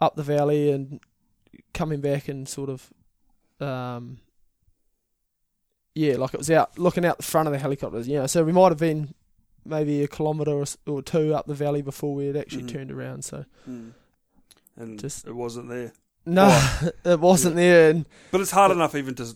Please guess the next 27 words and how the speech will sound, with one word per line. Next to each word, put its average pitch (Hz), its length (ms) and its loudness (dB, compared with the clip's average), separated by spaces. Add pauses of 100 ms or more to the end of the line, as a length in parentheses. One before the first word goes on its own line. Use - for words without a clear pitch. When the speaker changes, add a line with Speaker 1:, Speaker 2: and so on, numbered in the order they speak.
(120)
Speaker 2:
to 120 380 -2 (540)
relocate 131 640 -2
the 123 60 -12
same 117 340 -8
area. 123 440 -6 (280)
Speaker 1:
Yeah. 165 560 6
Speaker 2:
You 131 160 -10
know, 110 160 -12
like, 113 140 -12 (560)
yeah. 107 220 -14 (320)
Speaker 1:
And 170 100 8
I 170 40 6
think, 220 440 4 (100)
like, 175 400 4 (360)
um, 139 720 -4 (1200)
there 165 80 4
was 165 100 4
al-, 190 240 10
there 170 120 6
was 165 120 4
also 185 240 6
that 151 180 2
doubt 165 400 6
in 160 260 -2
the 135 360 0 (340)
helicopter 156 580 0
that 139 260 -2